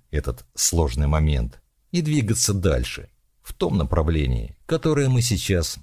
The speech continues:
предложили", заключил Краснов. Девушка грустно вздохнула. Ей вдруг вспомнилось предсказание старого шамана о том, что духи согласились подождать пятнадцать лет,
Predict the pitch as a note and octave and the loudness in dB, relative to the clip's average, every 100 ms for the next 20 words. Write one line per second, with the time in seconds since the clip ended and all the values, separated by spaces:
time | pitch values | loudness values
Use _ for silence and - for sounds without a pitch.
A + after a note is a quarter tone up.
0 | _ E2 E2 D#2 C2 C2 A#1+ G2 - _ | _ -2 2 2 2 0 0 -4 -12 _
1 | _ F#2 D2+ - D#2+ - B1 A#1+ C#2 - | _ -4 -4 -2 -2 -2 -4 -2 -2 -2
2 | C#2+ G#1 - - _ _ _ _ _ - | -4 -4 -10 -20 _ _ _ _ _ -6
3 | A#2+ B2+ D3 D3+ - D3 A#2+ F2 F2+ - | -2 0 0 -2 0 -2 2 2 2 -2
4 | F2 E2+ - D2+ B1+ C2+ D2 - B1+ B1 | 0 0 0 -2 0 0 -2 -2 -2 0
5 | A1+ G#1+ - _ _ _ _ _ _ D3+ | 0 -4 -8 _ _ _ _ _ _ -2
6 | F3+ D3+ E2 D#2 C#2+ - - - D2+ D2 | 0 0 0 0 0 0 -2 0 2 4
7 | D2+ - - D2+ - - D#2+ D2+ D2+ D2+ | 2 0 0 0 0 0 2 2 4 2
8 | D2+ - D2+ D2+ D2 - E2 D2+ D2+ D2+ | 2 0 2 2 2 2 2 2 4 2
9 | D2 F#2 E2+ D#3+ E3 E3 _ _ - - | 0 -2 0 0 0 -4 _ _ -14 -6
10 | C#3 D#3+ D#3 - D#2 D#2 C#2+ D#2 - D#2+ | -4 -2 -4 0 0 2 2 0 0 0
11 | D2 - D#2 D2+ C#2 C#2 D#2 - - - | 0 0 0 0 0 0 0 -2 -6 0
12 | D#2+ D2 G2+ A#2 D3+ D#3+ - | 0 2 -2 -2 -2 -2 -4